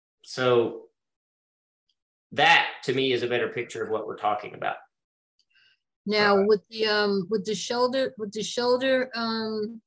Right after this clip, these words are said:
Speaker 2: with all six stones on there, for some reason I saw it going out this way, but it's going this way on the, the, co-, the, uh, holder of the ephod.
Speaker 1: These things?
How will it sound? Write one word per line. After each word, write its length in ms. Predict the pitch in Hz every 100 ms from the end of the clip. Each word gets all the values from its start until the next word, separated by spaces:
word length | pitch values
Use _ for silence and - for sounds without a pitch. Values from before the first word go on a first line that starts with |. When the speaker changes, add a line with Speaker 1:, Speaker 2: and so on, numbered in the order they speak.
| 214
Speaker 2:
with 120 | 196 - - 220
all 160 | 220
six 300 | - 240 208 -
stones 380 | 240 233 226
on 80 | 214
there, 240 | 202 190 190 _ _ _
for 80 | 208
some 240 | 226 240
reason 320 | 247 254 220
I 100 | 202
saw 340 | 180 - 226 214
it 140 | 180
going 280 | 214 202 190
out 180 | 180 156 _
this 280 | 214 240 -
way, 220 | 185 175
but 220 | 165 170
it's 260 | 170 156 - -
going 320 | 190 180 170
this 260 | 190 214 -
way 260 | 226 214
on 240 | 180 190 180
the, 260 | 175 170 170 _ _ _ _ _ _ _ _
the, 240 | 180 175
co-, 240 | 175 233 -
the, 200 | 185 180
uh, 340 | 175 165 160 151 - -
holder 320 | 208 214 208
of 180 | 190 185
the 100 | 165
ephod. 560 | 202 208 233 226 233 - _ _ _ _ _ -
Speaker 1:
These 240 | 127 143
things? 480 | 170 175 175 - -